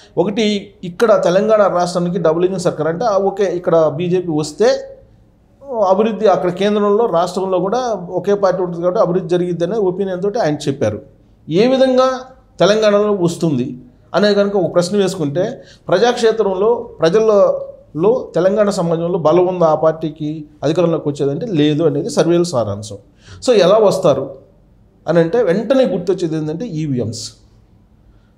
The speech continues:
So, ఈవీఎంస్ని ఒకవేళ బీజేపీ వాళ్ళు manipulate చేస్తున్నారా అనేటువంటి డౌట్ ఇప్పుడు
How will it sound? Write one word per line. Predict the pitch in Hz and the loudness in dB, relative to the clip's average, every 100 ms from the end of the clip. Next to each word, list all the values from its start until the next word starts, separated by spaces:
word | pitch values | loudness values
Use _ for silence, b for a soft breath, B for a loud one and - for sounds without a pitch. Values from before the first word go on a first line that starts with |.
| - | -2
So, | 214 | 0
ఈవీఎంస్ని | 156 165 175 220 262 247 233 233 233 | 2 2 2 2 2 2 0 -2 -2
ఒకవేళ | 214 185 175 196 214 165 - - - 131 | 0 0 2 4 4 2 0 -8 -18 -12
బీజేపీ | 135 196 208 196 196 | -6 -2 0 0 0
వాళ్ళు | 170 151 175 254 - B B 135 | 0 2 0 -2 -6 B B 0
manipulate | 180 233 226 208 | 2 2 2 2
చేస్తున్నారా | 175 170 156 143 131 127 139 139 107 110 - - | 2 0 0 -2 -2 2 2 2 0 -8 -14 -4
అనేటువంటి | 160 190 175 151 | -2 -2 -2 -4
డౌట్ | 139 170 226 208 | 0 2 2 -2
ఇప్పుడు | 175 165 165 135 | -6 -4 -2 -4